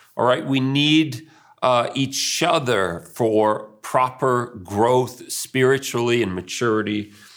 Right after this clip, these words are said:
in the life of the church. It helps the other parts grow so that the whole body is healthy and growing and full of love. Again, so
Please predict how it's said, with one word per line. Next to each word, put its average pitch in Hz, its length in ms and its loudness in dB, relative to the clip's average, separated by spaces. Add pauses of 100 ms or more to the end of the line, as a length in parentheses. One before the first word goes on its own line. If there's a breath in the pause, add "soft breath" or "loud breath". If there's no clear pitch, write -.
(140 loud breath)
in 110 200 -4
the 101 80 -2
life 98 400 -2
of 92 80 -10
the 87 80 -6
church. - 580 -4 (720 loud breath)
It 123 100 2
helps 143 280 -2
the 156 100 2
other 165 140 0
parts 151 360 -2
grow 127 320 0
so 135 160 -4
that 120 140 -4
the 117 60 -4
whole 123 180 -4
body 107 380 0
is - 180 -6
healthy 104 500 -4
and 98 160 -10
growing 92 520 -2 (300 soft breath)
and 90 280 -4
full 101 680 -2
of 87 240 -4
love. 78 400 -2
Again, 107 340 -2
so 127 360 -4